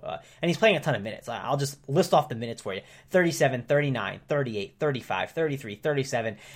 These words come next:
He's gonna be on the floor whenever, you know, an-, another volume shooter goes around like a Tobias Harris, right? This is gonna be good for, uh, <laughs> a guy like Austin Rivers. So,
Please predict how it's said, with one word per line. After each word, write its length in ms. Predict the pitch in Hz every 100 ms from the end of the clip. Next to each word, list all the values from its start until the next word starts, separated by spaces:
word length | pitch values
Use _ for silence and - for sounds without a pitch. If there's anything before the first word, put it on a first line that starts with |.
| - -
He's 180 | 190
gonna 160 | 185 196
be 140 | 180
on 80 | 185
the 80 | 175
floor 360 | 175 180 175 170
whenever, 520 | 156 170 170 180 131
you 100 | 156
know, 160 | 165 160
an-, 140 | 131 139
another 380 | 143 165 180
volume 400 | 147 151 180 185
shooter 340 | 160 165 180 175
goes 200 | 180 160
around 320 | 139 160 175
like 120 | 160
a 20 |
Tobias 380 | 139 127 165 170
Harris, 400 | 143 165 185 175
right? 200 | 160 170
This 160 | - 160
is 80 | 160
gonna 140 | 175
be 80 | 170
good 240 | 143 180
for, 300 | - 147 147
uh, 240 | 143 139 127
<laughs> 20 |
a 40 |
guy 180 | 131 185
like 180 | 165 160
Austin 340 | 156 156 143
Rivers. 300 | 147 143 95
So, 240 | - 107